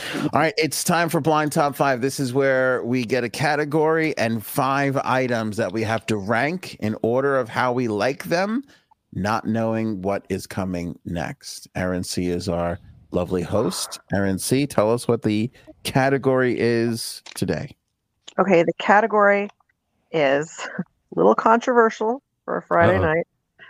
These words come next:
Speaker 2: but I ran it by J sab. She's the only one who knows what this one is because I wanted to make sure she wasn't offended. But this is,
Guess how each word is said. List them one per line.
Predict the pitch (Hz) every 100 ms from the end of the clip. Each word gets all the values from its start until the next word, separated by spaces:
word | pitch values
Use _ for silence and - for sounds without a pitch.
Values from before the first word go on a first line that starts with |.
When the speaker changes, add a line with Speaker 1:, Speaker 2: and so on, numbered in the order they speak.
| _ -
Speaker 2:
but | 170
I | 170
ran | 151 170 180
it | 202 202
by | 185 185 196
J | 175 165
sab. | 165 160 160 156
She's | - 160
the | 170
only | 170 180
one | 175
who | 175 165
knows | 156 151 -
what | 160
this | 160 -
one | 170
is | 147 143 143
because | 147 143
I | -
wanted | 139 143 143
to | 147
make | 139
sure | - 139
she | -
wasn't | 143 135 139
offended. | 131 131 127 123 120 _ - - - _ -
But | 190
this | 233 254 214
is, | 170 202